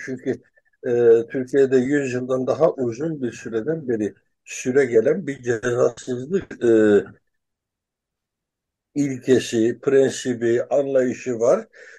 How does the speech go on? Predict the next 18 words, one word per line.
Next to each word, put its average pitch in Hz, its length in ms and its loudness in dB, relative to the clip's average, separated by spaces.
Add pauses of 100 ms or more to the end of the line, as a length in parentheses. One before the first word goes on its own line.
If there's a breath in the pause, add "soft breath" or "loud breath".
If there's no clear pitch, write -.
(120)
E, 135 60 -4 (260)
bu 151 400 -4
anlayışla 131 540 -6
da 151 180 -6
biraz 151 320 0
önce 127 440 -4 (340 loud breath)
saydığın 131 580 2
sanıklardan 131 760 0 (120)
hiçbirinin 135 540 -2
kılına 135 540 0
dokunmak 123 540 -2 (360 soft breath)
tabii 127 360 2
ki 135 140 -2
mümkün 117 500 -4
olmayacaktı 101 880 2
ve 147 240 4
olmadı 101 640 -2
da. - 100 -14